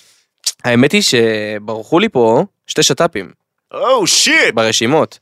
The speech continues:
Speaker 2: תחזור,
Speaker 1: אה,
Speaker 2: תחזור.
Speaker 1: מורן אסולין, זוכר את מורן אסולין?
Speaker 2: מורן בן אסולין,
Speaker 1: מורן
Speaker 2: אפילו,
Speaker 1: בן אסולין,
Speaker 2: אני אתקן,
Speaker 1: כן.
Speaker 2: כי אני, שיראו שאני לא פראייר, חבר'ה, אני גם בעניינים.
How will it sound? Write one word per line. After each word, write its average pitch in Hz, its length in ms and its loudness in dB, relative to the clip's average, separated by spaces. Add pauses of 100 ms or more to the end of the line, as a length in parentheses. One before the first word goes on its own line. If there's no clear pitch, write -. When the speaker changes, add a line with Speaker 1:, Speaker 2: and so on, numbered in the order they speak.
Speaker 2:
תחזור, 117 560 0
Speaker 1:
אה, 113 180 2
Speaker 2:
תחזור. 120 160 0
Speaker 1:
מורן 175 180 4
אסולין, 190 380 2 (180)
זוכר 131 200 0
את 175 60 0
מורן 208 220 2
אסולין? 262 340 -2
Speaker 2:
מורן 127 360 -2
בן 135 180 -2
אסולין, 95 440 -12
Speaker 1:
מורן 117 200 0
Speaker 2:
אפילו, 131 160 0
Speaker 1:
בן 151 40 4
אסולין, 170 260 2 (120)
Speaker 2:
אני 95 80 -6
אתקן, 143 240 0
Speaker 1:
כן. 214 60 -6
Speaker 2:
כי 101 160 -4
אני, 101 240 -4
שיראו 113 280 -6
שאני 110 180 -4
לא 117 60 0
פראייר, 117 500 0
חבר'ה, 107 360 -2
אני 98 140 -4
גם 117 260 -2
בעניינים. 104 460 -4